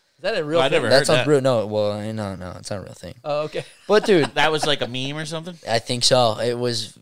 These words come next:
Speaker 3: you know, it was, like, right when Instagram was coming out, though, I feel like, so it was,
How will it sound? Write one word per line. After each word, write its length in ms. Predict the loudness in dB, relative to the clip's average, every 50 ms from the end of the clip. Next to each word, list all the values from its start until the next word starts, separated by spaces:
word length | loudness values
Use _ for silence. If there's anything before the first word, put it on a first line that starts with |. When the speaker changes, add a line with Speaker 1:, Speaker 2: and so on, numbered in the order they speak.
| -20 _
Speaker 3:
you 140 | -8 -6 -4
know, 180 | -4 -6 -8 -10 -10
it 40 | -8
was, 120 | -6 -4 -4
like, 100 | -2 -2
right 120 | -4 -4
when 100 | -4 -6
Instagram 420 | -8 -8 -6 -8 -8 -8 -8 -8
was 100 | -8 -10
coming 200 | -10 -8 -8 -6
out, 180 | -6 -6 -8 -8
though, 180 | -8 -8 -8 -8
I 60 | -10
feel 180 | -10 -8 -8
like, 160 | -8 -8 -8 -10
so 160 | -10 -10 -10
it 100 | -10 -14 _ _ _ _ _ _ _
was, 140 | _ _